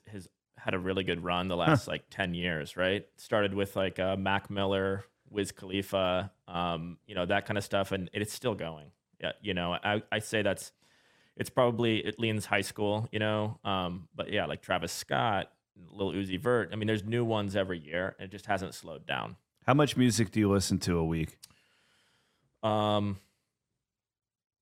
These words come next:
Speaker 1: not very much. Uh, you know, I, I, in, in my car, I, um, I'll,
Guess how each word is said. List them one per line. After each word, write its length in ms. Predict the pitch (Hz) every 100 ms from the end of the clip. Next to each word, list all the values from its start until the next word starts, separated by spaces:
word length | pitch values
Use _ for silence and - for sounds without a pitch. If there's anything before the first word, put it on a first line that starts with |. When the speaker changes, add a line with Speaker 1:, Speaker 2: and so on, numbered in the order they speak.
| _ _ _ _ _ _ -
Speaker 1:
not 260 | 107 95
very 200 | 90 87
much. 480 | 78 65 65 - - - -
Uh, 320 | 104 98 92
you 100 | 110
know, 120 | 110 107
I, 120 | 110
I, 100 | 104 - _ _
in, 140 | 127 123
in 60 | 127
my 120 | 120
car, 560 | - 120 117 117 120 123 101
I, 280 | 98 92 - _ _ _
um, 460 | 92 87 76 67 92 _ _
I'll, 200 | 95 87